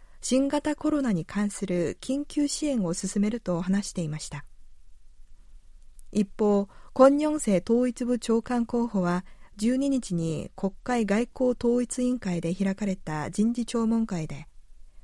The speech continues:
北韓への新型コロナワクチンや治療薬の支援によって、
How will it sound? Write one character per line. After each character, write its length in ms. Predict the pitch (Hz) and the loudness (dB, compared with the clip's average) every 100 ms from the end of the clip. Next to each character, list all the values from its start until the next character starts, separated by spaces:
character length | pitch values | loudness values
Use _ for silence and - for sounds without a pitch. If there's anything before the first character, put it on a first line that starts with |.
| - - - - | -20 -18 -18 2
北 160 | 196 | 2
韓 320 | 196 269 277 294 | 2 0 2 4
へ 60 | |
の 300 | 240 214 196 | 4 4 4
新 260 | 196 254 277 | 2 2 2
型 260 | 285 285 269 | 2 0 2
コ 140 | 277 | 4
ロ 100 | 269 | 4
ナ 140 | 269 | 4
ワ 120 | 269 285 | 2 0
ク 80 | |
チ 180 | - 220 | -2 0
ン 100 | 196 | 2
や 240 | 175 175 - | 2 0 -2
治 160 | - | -2
療 200 | 240 294 | 2 4
薬 240 | 277 226 185 | 2 0 0
の 160 | 175 | 0
支 180 | 190 247 | -2 0
援 180 | 240 208 | 2 4
に 80 | 196 | 2
よ 80 | |
っ 20 | 185 | 0
て、 380 | - 170 170 | -6 -6 -4